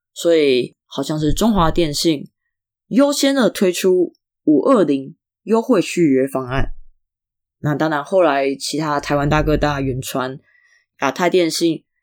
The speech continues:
其他的电信也就 follow 跟进了，也推出了母亲节方案，都非常的优惠。但你说他们没有赚吗？其实他们还是有赚。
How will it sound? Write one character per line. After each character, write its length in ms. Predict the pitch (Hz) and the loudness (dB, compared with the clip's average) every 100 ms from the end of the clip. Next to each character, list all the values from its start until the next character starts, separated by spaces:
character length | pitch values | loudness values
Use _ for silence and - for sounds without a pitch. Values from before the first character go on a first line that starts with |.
| _ | _
其 220 | - - 220 | -10 -6 -2
他 240 | 220 214 | 0 2
的 220 | 214 185 | 4 2
电 200 | 254 220 | 2 -4
信 220 | 196 214 | -4 0
也 100 | 165 | 0
就 440 | 127 151 147 131 - _ - | 2 2 2 0 -6 _ -2
follow 500 | 151 160 131 - _ _ _ _ _ _ _ | 0 2 2 -2 _ _ _ _ _ _ _
跟 240 | 190 202 | -2 0
进 240 | 208 175 | 0 -2
了， 160 | 131 - _ | -2 -6 _
也 120 | 135 | -4
推 160 | 151 151 | -2 -2
出 200 | - 147 | 0 -2
了 80 | |
母 180 | 151 147 | -2 -4
亲 180 | - 185 | -2 -2
节 200 | 170 127 | 0 -2
方 160 | 135 135 | -2 -4
案， 260 | 139 - _ _ _ - | -4 -6 _ _ _ -4
都 160 | 240 277 | 0 0
非 340 | - 254 262 | 0 0 0
常 240 | 269 160 135 | 0 -4 -6
的 120 | 127 | -2
优 180 | 131 135 | -2 0
惠。 300 | 151 123 - _ _ _ _ _ _ _ _ | -2 -2 -6 _ _ _ _ _ _ _ _
但 280 | 233 233 175 _ | -4 -2 -4 _
你 120 | 151 | -6
说 140 | 185 | -6
他 100 | 220 | -4
们 120 | 226 185 | -2 0
没 100 | 185 | 0
有 80 | |
赚 260 | 156 - 175 | -2 -2 -2
吗？ 300 | 156 143 160 - | -4 -8 -16 -18
其 120 | 151 | -14
实 140 | - | -10
他 100 | 151 | -10
们 80 | 139 | -12
还 120 | 131 | -12
是 120 | - | -4
有 120 | 143 - | -4 -4
赚。 340 | - 117 | -6 -8